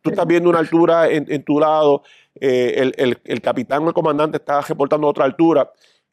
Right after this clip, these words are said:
Yo pienso que eso se debe discutir, ¿no? O se debe de analizar, ¿verdad? Eh, vocalmente, para que ellos puedan entender y ubicar los relojes a la misma hora. Pienso yo, te pregunto a ti.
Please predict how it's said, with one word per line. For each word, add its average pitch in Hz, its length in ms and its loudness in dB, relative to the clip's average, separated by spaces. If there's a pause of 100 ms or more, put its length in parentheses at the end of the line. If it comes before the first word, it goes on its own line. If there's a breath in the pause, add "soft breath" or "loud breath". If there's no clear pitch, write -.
(260)
Yo 123 160 -2
pienso 202 300 0
que - 80 -2
eso 160 120 -8
se 147 100 -4
debe 127 160 0
discutir, 120 400 -6
¿no? 151 180 -12
O 120 100 -10
se 123 140 -2
debe 131 240 2
de 143 160 4
analizar, 123 560 -2
¿verdad? 131 400 -2
Eh, 117 160 -2
vocalmente, 131 840 -2
para - 240 -2
que 123 80 -4
ellos 127 100 -2
puedan 143 240 0
entender 143 400 -2
y 143 40 2
ubicar 127 340 0
los 143 180 -2
relojes 131 260 2
a 127 40 0
la 123 100 0
misma 123 240 -4
hora. 139 220 -2
Pienso 139 300 -2
yo, 120 120 -2
te 107 80 -10
pregunto 123 320 -2
a 131 60 -4
ti. 117 100 -14